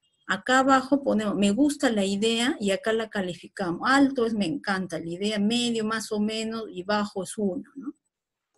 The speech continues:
Luego, conozco sobre el negocio, o sea, si yo digo, "Quiero hacer este juego interactivo", yo conozco del negocio. Si yo soy de repente docente, y yo trabajo en, en inicial quizás con niños, yo sí sé del negocio.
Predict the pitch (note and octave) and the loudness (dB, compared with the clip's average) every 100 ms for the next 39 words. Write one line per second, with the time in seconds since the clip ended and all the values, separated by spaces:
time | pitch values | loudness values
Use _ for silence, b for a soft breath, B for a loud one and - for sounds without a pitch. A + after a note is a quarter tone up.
0 | _ - A#3+ C4+ C4 - - A#3 B3+ F#4 | _ 0 6 8 6 2 2 4 6 4
1 | - G4+ A#3+ G3+ F#3+ G3 G3 A3 A3+ A3+ | 2 -4 -2 -2 -2 -2 -2 -2 -2 -4
2 | G#3+ G#3 G3+ G#3+ A#3+ A#3 A3+ G#3 - A#3+ | -4 -4 -2 0 2 2 0 -2 -2 -4
3 | B3 A#3+ A#3 A3+ A3+ G3+ A3 A3+ A3+ G#3+ | -2 -2 -2 -4 -4 -6 -4 -4 -4 -4
4 | F3+ F3+ - G#3 G3+ C4+ C#4 A3 G#3+ A#3 | -4 -6 -4 -2 2 4 4 0 0 -2
5 | A#3 A3 F3+ F3+ F#3+ G3+ G3 - D#4+ _ | -4 -4 -4 -4 -4 -6 -6 -8 -10 _
6 | _ _ _ _ _ - - B3+ C#4 C#4 | _ _ _ _ _ -12 2 4 6 4
7 | A#3+ G3+ G3+ A#3 A#3 G3 F3+ F3 A#3 A3+ | 4 0 0 -4 -2 -2 0 0 -2 0
8 | G#3 G3 G3 A3+ - _ _ _ _ - | -2 -2 -6 -6 -12 _ _ _ _ -14
9 | F3+ G3+ G#3 G#3 G#3 G#3 G#3+ G3+ D#3+ B2 | -2 0 2 2 2 2 0 0 0 -2
10 | F3+ G3+ F#3+ F3 A#3 A3+ G#3+ G#3 F3 - | 2 2 0 -2 2 2 2 -4 -8 -4
11 | G3+ G#3+ - F#3 G3 A#3 A3 G#3 C4+ - | -4 -4 -8 -4 0 2 2 0 -2 -4
12 | F#3 B3 G#3 - C#4 C#4+ G3 F#3 F3+ - | 2 2 2 0 -2 0 -2 -4 -4 -6
13 | D3+ D3 D3 - | -6 -10 -12 -18